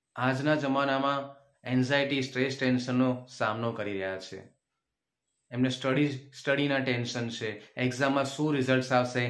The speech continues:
એના ટેન્શન છે, એક્ઝામમાં બધું જે, અ, વાંચેલું છે એ આવશે કે નહીં, even વાંચેલું છે તો યાદ રહેશે કે નહીં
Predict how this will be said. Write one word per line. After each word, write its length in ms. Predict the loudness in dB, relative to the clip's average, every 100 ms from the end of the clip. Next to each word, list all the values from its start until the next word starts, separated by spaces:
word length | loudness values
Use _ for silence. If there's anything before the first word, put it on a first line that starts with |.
| -4 -10
એના 260 | -2 2 2
ટેન્શન 500 | 2 0 -2 -6 -6
છે, 340 | -8 -10 -12 -18 _ _ _ _ _ _ _ _ _ _ _ _
એક્ઝામમાં 460 | -6 -2 0 2 0
બધું 460 | 0 -2 -4 -8 -20 -4
જે, 360 | -2 -2 -4 -2
અ, 40 |
વાંચેલું 580 | 0 4 2 2 0 0
છે 140 | 2
એ 60 | 4
આવશે 320 | 2 0 -2
કે 120 | 0
નહીં, 420 | 2 0 -2 -12 _ -2
even 200 | 0 4
વાંચેલું 440 | 6 4 4 2 2
છે 140 | -2
તો 80 | 0
યાદ 320 | 2 2 4
રહેશે 400 | 4 4 2 -2
કે 100 | 2
નહીં 380 | 2 0 -4